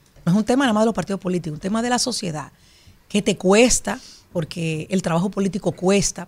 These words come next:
porque todavía nuestra sociedad entiende que tú tienes que llegar todos los días o dejarte ver en su casa, tomarte el café, y de, "Ah, pues tú eres mía, pero tú no has vuelto por aquí, pero hace una semana que estuve donde ti,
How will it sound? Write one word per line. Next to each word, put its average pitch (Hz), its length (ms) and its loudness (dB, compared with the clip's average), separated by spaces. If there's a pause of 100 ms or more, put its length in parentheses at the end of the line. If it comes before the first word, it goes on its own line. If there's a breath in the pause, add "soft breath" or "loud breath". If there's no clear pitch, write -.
porque 156 180 -20
todavía 156 400 -8
nuestra 180 280 -6
sociedad 156 340 -10
entiende 165 400 -6
que 160 220 -20 (680)
tú 196 100 -4
tienes 190 220 2
que 190 100 4
llegar 175 200 2
todos 175 240 2
los 165 120 2
días 165 280 0 (240)
o 160 80 -2
dejarte 165 360 2
ver 165 140 0
en 165 60 -2
su - 220 -8
casa, 185 420 6
tomarte 160 380 -8
el 165 80 -8
café, 196 560 -2 (380 loud breath)
y 185 100 2
de, 170 160 0
"Ah, 185 200 0
pues 170 220 2
tú 190 120 0
eres 196 180 4
mía, 202 340 0
pero 190 160 4
tú 220 120 4
no 262 100 8
has 294 60 6
vuelto 302 340 6
por 254 140 0
aquí, 262 320 0
pero 185 160 0
hace 175 140 0
una 214 100 0
semana 214 340 0
que 202 60 -4
estuve 202 160 -6
donde 214 200 -2
ti, 330 280 -4